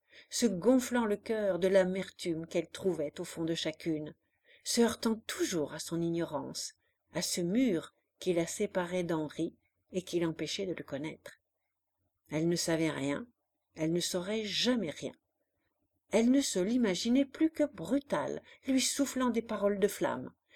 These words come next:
lui apportant le seul trouble qui, jusqu'à cette heure, eût rompu l'équilibre heureux de sa vie.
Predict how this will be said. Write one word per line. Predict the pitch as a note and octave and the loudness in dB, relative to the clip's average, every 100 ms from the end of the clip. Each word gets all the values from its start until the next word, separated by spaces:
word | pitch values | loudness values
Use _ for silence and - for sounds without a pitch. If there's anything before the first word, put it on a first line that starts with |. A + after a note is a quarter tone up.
| - | -8
lui | A#3+ C4+ | 4 6
apportant | C4 - C#4+ - D4 C#4 | 6 4 0 2 2 4
le | B3 | 2
seul | A#3+ - E4+ D4 B3 | 0 2 4 4 -2
trouble | - E4 E4 B3+ A3+ - - - | 4 6 8 4 2 -12 -20 -4
qui, | B3 A#3+ | 2 4
jusqu'à | A3 C4+ - B3 | 4 2 0 0
cette | A#3 A3+ C4 | 0 0 0
heure, | C4 A#3+ - - - | 2 0 -6 -10 2
eût | B3 | 4
rompu | G#3 B3 C4+ - G3+ | 6 4 2 2 2
l'équilibre | G#3 - F3+ F#3 F3 F#3+ | 0 0 0 2 2 0
heureux | F3+ F3+ | 4 2
de | F3 | 2
sa | - F3+ | 2 0
vie. | E3 E3 | 0 -6